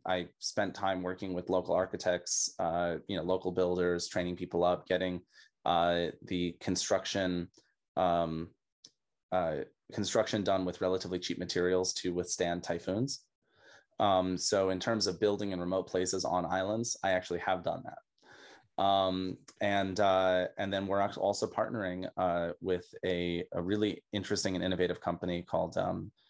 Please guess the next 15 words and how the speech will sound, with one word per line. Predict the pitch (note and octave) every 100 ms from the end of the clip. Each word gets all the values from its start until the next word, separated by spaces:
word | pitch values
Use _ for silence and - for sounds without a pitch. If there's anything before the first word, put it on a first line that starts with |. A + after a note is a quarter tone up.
| _ _ -
uh, | D#2+
ArcSpace | - G#2 - - E2 F#2 - - _ _ _
that | D#2+ -
we | F2+ F#2 F2+
are, | F2+ F2 F2 F2 E2+ D#2+ _ -
uh, | F2 E2
looking | F2 F#2+ F#2+ F2+
to, | - - F#2 F2+ F2 D2+ - _
uh, | F#2 E2+ E2
use | F#2 F#2+ G2 F#2
their | F#2 F#2
construction | F#2+ F#2 - F#2 - F#2
on | F2+ F2+
the | G2
island, | F2+ G#2 A#2 C3